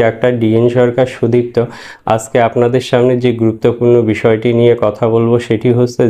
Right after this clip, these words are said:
যে সকল পুরুষ সহবাস টাইম পঁয়ত্রিশ থেকে চল্লিশ মিনিট বাড়াতে চাচ্ছেন, তো তাদের জন্য আমি একটি গুরুত্বপূর্ণ হোমিও মেডিসিনের নাম বলবো, সেটি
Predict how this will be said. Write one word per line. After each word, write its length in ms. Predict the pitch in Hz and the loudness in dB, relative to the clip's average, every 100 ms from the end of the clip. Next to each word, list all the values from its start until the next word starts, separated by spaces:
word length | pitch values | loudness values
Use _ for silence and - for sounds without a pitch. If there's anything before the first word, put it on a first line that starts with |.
| 110 | 0
যে 100 | 110 110 | -2 0
সকল 300 | 120 - 127 120 | -2 0 -2 0
পুরুষ 280 | 120 107 123 - - _ _ - | 0 2 0 -4 -20 _ _ -4
সহবাস 460 | 113 101 117 131 127 - | -2 0 0 0 -2 -2
টাইম 200 | 113 113 123 - | 0 2 -2 0
পঁয়ত্রিশ 400 | 110 110 127 123 - | -2 -2 -4 -4 -4
থেকে 180 | 135 135 127 | -2 -2 0
চল্লিশ 300 | 117 120 120 | 2 0 0
মিনিট 200 | 123 117 113 | 0 0 2
বাড়াতে 300 | 107 107 107 117 | 2 0 0 -2
চাচ্ছেন, 360 | 117 113 - 135 135 | 0 -2 -2 -2 0
তো 60 | 139 117 | 0 -2
তাদের 260 | 107 120 120 | 0 -2 0
জন্য 180 | 123 131 135 | 0 2 2
আমি 120 | 117 120 | 4 2
একটি 140 | 120 127 120 | 0 -2 2
গুরুত্বপূর্ণ 540 | 120 120 127 120 123 120 | 2 2 -2 2 2 2
হোমিও 280 | 113 113 117 113 | 2 2 2 2
মেডিসিনের 520 | 110 110 110 120 117 113 | 2 0 0 2 2 2
নাম 120 | 107 110 107 | 2 2 0
বলবো, 220 | 107 127 - - _ - _ | 2 0 -4 -12 _ -20 _
সেটি 240 | - 113 | -2 0